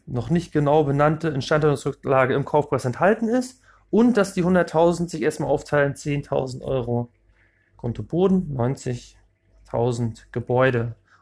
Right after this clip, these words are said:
Und das wird dann auch nachher mein Verhältnis. Ja, also wie gesagt, diese beiden Varianten muss man mal beachten. Wie gesagt, ich nehme die erste Variante, finde sie auch richtig.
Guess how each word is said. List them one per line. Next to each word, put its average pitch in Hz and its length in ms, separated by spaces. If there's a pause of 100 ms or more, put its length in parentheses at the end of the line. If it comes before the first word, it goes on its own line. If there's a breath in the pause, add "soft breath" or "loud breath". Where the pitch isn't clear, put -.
Und 127 120
das 151 140
wird 143 120
dann 139 140
auch 135 100
nachher 127 260
mein 120 180
Verhältnis. 117 680 (1500 loud breath)
Ja, 127 380
also 156 220
wie 190 60
gesagt, 156 200
diese 175 160
beiden 170 240
Varianten 165 300
muss 175 160
man 175 120
mal 165 140
beachten. 165 440
Wie 147 40
gesagt, 143 160
ich 127 100
nehme 170 140
die 143 80
erste 147 300
Variante, 127 580
finde 127 300
sie 123 140
auch 110 200
richtig. - 460